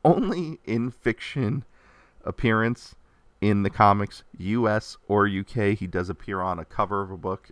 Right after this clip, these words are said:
uh, in, in a big group shot, and he does appear in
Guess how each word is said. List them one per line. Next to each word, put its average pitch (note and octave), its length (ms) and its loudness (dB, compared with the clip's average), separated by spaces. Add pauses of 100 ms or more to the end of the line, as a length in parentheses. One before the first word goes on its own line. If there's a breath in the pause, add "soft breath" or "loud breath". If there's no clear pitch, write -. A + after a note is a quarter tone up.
(120)
uh, D2+ 320 -2
in, F2 260 -8
in F2 120 -8
a E2 40 -6
big D#2+ 200 -6
group G2 240 -6
shot, F#2+ 340 -2 (320 loud breath)
and G#2 140 -2
he F#2+ 100 -4
does F#2 280 2
appear D#2+ 520 0 (240)
in D#2+ 440 0